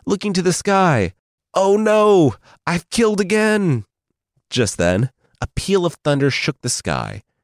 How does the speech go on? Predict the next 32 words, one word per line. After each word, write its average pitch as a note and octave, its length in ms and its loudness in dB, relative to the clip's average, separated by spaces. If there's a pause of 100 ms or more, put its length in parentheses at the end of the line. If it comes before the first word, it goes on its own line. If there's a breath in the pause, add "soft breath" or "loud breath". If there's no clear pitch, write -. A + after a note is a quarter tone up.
and E2 120 -4
a E2 40 -4
sound G#2 440 -4
like G2 140 -4
an A2 120 -4 (100)
otherworldly C3 640 2
scream A#2+ 520 -4
shook - 360 -6
the A2 80 -4
heavens. - 580 -4 (540)
Monkey D2+ 340 -4
grinned. - 500 -8 (920)
"Got B1 300 -6
her." - 160 -18 (400)
He C3+ 100 2
looked F3+ 220 -2
to D3+ 80 -6
the C#3 80 -2
still D3+ 340 -2
horrified B2+ 640 -2
traveling G#2+ 420 -2
companions. C2 840 -6 (520)
"Oh, A2 200 0
he B2 120 0
didn't B2 300 -4 (240)
actually F2+ 500 -4
kill F2 280 -4
again. C2+ 520 -8 (580 soft breath)
He, G#2+ 200 -2
he C#3+ 100 2
was C3+ 140 0
gloating." B2 460 0